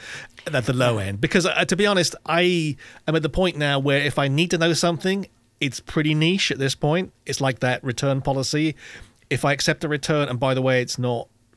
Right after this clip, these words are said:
Speaker 1: because it's not as described, it's 'cause I changed my mind and I get negative feedback on that. Am I protected? You know, that's the level I was at. And, it, uh, you know, I'm not gonna find that out from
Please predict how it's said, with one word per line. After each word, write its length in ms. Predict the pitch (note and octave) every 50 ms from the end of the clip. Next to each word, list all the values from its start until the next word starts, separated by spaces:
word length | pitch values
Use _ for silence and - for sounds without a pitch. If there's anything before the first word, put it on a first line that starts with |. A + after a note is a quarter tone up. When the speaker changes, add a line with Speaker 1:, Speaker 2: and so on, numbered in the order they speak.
| _ _
Speaker 1:
because 340 | - B2 - - C3 B2 A2
it's 360 | A#2+ - - - - - - - _ _ -
not 160 | D3 C3 A#2
as 80 | A#2 G2+
described, 500 | C3+ - - - B2+ B2+ B2 A#2+ A2 A2+
it's 120 | A2+ -
'cause 140 | - - B2
I 60 | A#2
changed 320 | A2+ - C3+ B2 A#2 - -
my 80 | A#2+
mind 440 | A#2 B2+ B2+ B2+ B2+ B2+ C3 B2+ B2 - _
and 100 | - A2
I 60 | A2 G#2+
get 120 | A#2+ B2
negative 280 | B2 A2+ A2 A2 G#2+ -
feedback 340 | B2 B2 A2+ A2+ A2 G2+
on 140 | G#2 A2 G#2
that. 400 | G#2+ C#3 C#3+ C#3 C#3 B2+ - - - - - - - -
Am 120 | A2+ A2
I 80 | G#2+ G#2+
protected? 640 | - A#2 - - C3 C3 - - C#3+ C3+ C3 A#2+ - - - - - - - -
You 120 | C3 B2+
know, 320 | A#2+ A#2+ A#2+ A#2 A#2 - - _ _ _ _ - - _ _ _ _ - -
that's 360 | D3 C#3 C#3 C#3 C3 - -
the 100 | - C3
level 220 | C3+ C3 A#2+ B2+
I 80 | A#2+ A#2
was 100 | A2+ A2
at. 240 | A#2+ A2 G#2 F#2 - -
And, 100 | A#2+ A2+
it, 140 | A2+ - - _ _ _ _ -
uh, 160 | - - - - - -
you 80 | D3 C#3
know, 80 | A#2+
I'm 100 | G#2+ A2+
not 120 | A#2+ B2 A2
gonna 160 | - G#2+ G#2
find 240 | - C3+ A#2 G#2+ G#2
that 100 | G2+ G#2
out 240 | G#2 G2 - - -
from 480 | - A#2 G#2 G#2 G2+ G2+ F#2+ F#2+ A#2+